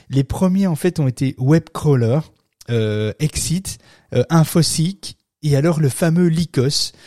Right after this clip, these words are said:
euh, qu'on connaît, euh, enfin qu'on a déjà entendu parler, et, euh, Alta Vista, euh, fin des années quatre-vingt-quinze. Et puis, bien, d'autres moteurs sont arri-, arrivés, effectivement, effectivement. Et, euh, ce qu'on retient le plus, euh, souvent dans la, dans la, dans notre génération,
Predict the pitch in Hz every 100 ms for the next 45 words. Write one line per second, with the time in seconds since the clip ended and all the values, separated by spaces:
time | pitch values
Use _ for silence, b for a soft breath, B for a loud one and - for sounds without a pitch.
0 | B B 120 123 120 117 113 110 104 -
1 | 131 127 131 139 151 135 104 117 107 110
2 | 113 123 117 110 117 120 117 113 107 104
3 | 107 107 139 - B B B 131 143 131
4 | 120 147 147 151 120 113 - 110 110 B
5 | B B - 113 - 143 131 113 110 135
6 | 131 - 113 113 104 120 110 156 165 -
7 | B B B 120 - 156 151 120 110 139
8 | 143 147 127 131 127 127 104 101 110 -
9 | 110 98 104 156 151 107 - 110 107 127
10 | 156 - - 120 - 107 156 165 - 135
11 | 139 113 - B B - - 175 165 -
12 | 214 190 131 - 175 - 131 110 127 143
13 | 139 113 113 120 113 113 123 127 117 120
14 | 113 110 107 156